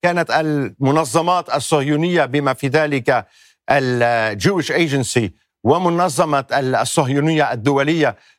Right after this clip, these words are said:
متعاملين بواسطة معاهد الهافارا مع النازية. اليوم هناك مثل محكمة نورنبرغ التي هي وريثة محكمة نورنبرغ، هي المحكمة العدل الدولية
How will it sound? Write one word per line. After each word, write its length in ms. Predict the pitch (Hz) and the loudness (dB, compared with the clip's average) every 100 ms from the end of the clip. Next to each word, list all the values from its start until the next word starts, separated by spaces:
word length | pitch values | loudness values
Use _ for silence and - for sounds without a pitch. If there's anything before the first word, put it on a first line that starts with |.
| - | -2
متعاملين 1040 | 160 185 175 165 156 175 170 175 170 139 - - | 0 2 2 0 0 -2 -2 0 0 -2 -6 -2
بواسطة 520 | 135 180 185 165 170 | 2 2 0 -2 -2
معاهد 460 | 160 156 170 160 151 | 0 0 0 -2 -2
الهافارا 680 | 151 151 147 170 160 143 107 _ _ _ | 0 0 0 0 0 0 -2 _ _ _
مع 400 | 123 185 202 147 - | 0 2 0 -2 -2
النازية. 680 | 147 143 127 120 110 101 - _ _ - | 0 0 0 -2 0 0 -2 _ _ -2
اليوم 520 | 139 143 175 214 233 - _ _ _ 131 | 2 2 2 0 -4 -12 _ _ _ 0
هناك 580 | 147 175 165 135 110 - | 2 2 0 -2 -2 -2
مثل 400 | 220 262 220 120 | 0 0 -2 0
محكمة 340 | 151 - 156 135 | -4 0 -2 0
نورنبرغ 480 | 139 131 123 160 233 185 _ _ - | 0 0 2 0 0 -6 _ _ -2
التي 400 | 147 160 165 170 | 0 2 2 2
هي 40 | |
وريثة 460 | 156 147 208 220 190 | 2 0 0 -2 -2
محكمة 340 | 151 139 139 127 | -2 -2 -4 -2
نورنبرغ، 480 | 131 120 120 131 202 196 _ _ | 0 0 0 0 0 -4 _ _
هي 160 | 165 160 | 0 2
المحكمة 540 | 151 202 - 202 196 185 | 0 -2 -2 -2 0 0
العدل 400 | 151 143 165 170 | 0 0 -2 -2
الدولية 720 | 135 120 175 165 165 110 | -2 0 0 0 0 -2